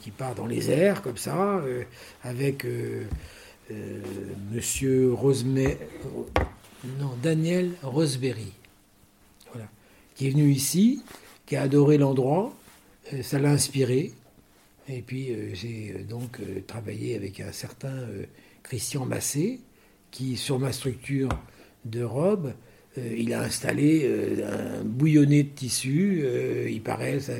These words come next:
ça s'est passé merveilleusement, facilement, et cetera. Et là, je continue à faire des petites choses pour eux.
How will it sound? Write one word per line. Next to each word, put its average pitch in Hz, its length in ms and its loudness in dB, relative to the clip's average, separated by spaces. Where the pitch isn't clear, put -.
ça 113 160 -8
s'est 120 240 -6
passé 127 300 -4
merveilleusement, 117 680 -4
facilement, 117 680 -6
et 139 100 -8
cetera. 123 380 -10
Et 127 60 -6
là, 185 160 4
je 151 100 0
continue 156 400 0
à 170 60 -2
faire 170 160 -2
des 139 80 -4
petites 139 240 -8
choses 170 260 0
pour 135 260 -6
eux. 139 140 -6